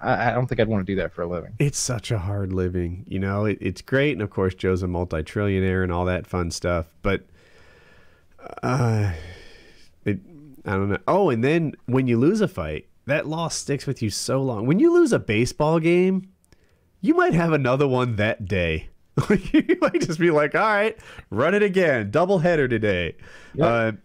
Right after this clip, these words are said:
Speaker 2: a-, and you're almost certainly gonna have one within the next two days. Like, those guys don't usually get breaks longer than a day or so.
Speaker 1: Mm-hmm.
Speaker 2: So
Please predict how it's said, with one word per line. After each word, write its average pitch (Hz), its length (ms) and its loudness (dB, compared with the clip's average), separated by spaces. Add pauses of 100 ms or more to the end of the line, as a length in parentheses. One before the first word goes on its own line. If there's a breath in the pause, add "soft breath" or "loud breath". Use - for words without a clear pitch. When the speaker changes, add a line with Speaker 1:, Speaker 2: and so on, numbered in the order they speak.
Speaker 2:
a-, - 180 -2
and 139 320 -2
you're 123 280 2
almost 147 440 0
certainly 190 400 0
gonna 95 220 -2
have 92 240 -2
one 92 140 -2
within 87 260 -2
the 87 80 -2
next 82 260 -6
two 90 180 -6
days. 69 360 -10
Like, 90 160 -8
those 101 180 -2
guys 92 180 0
don't 85 200 -8
usually 80 260 -6
get 80 220 -8
breaks 78 260 -8
longer 78 260 -8
than 76 120 -6
a 76 40 -8
day 78 180 -6
or 78 100 -8
so. - 260 -12 (800)
Speaker 1:
Mm-hmm. 113 120 2
Speaker 2:
So 110 340 4